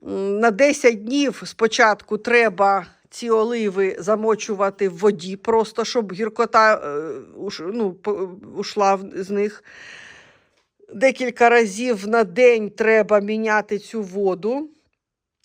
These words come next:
Це, звісно, б-, ем, оскільки я, е, їжджу туди-сюди з села до Києва, мотаюся, це мені треба цю коробку або банку з собою тягати. Ну, це буде ще та картина.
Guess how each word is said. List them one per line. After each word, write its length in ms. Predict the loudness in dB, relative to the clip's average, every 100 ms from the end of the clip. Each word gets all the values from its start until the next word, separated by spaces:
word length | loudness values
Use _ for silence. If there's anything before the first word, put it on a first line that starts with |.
| -20 -4
Це, 340 | 4 4 4 0
звісно, 500 | -8 -6 -8 -6 -4 -4 -8
б-, 240 | -10 -8 -2
ем, 320 | 0 0 -4
оскільки 440 | -12 -10 -10 -8 -2
я, 320 | 2 2 0 -8 _ _ _ _ _ _ _ _ _ -14 -6
е, 480 | 0 2 2 0 -2
їжджу 600 | -4 -4 2 4 4 0
туди-сюди 760 | -6 -4 -4 -4 -2 0 0
з 60 | -6
села 500 | -6 -2 4 6 4
до 140 | 0
Києва, 640 | -6 -6 -4 -2 0 0
мотаюся, 840 | -2 -2 2 2 2 -4 -4 -2 -2
це 180 | -2 -4
мені 260 | -4 -6
треба 480 | -6 -4 -2 -2 -4 -6 -20 -20 -20 -14
цю 100 | -10
коробку 520 | -2 2 4 2 0
або 220 | 0 2 2
банку 540 | 6 6 4 -2 -8
з 80 | -4
собою 380 | -2 2 2 2
тягати. 640 | -2 0 2 2 0 -6
Ну, 100 | -6
це 160 | -8 -8
буде 260 | -6 -6
ще 160 | -6 -6
та 140 | -8
картина. 580 | -6 -10 -10 -10 -10 -12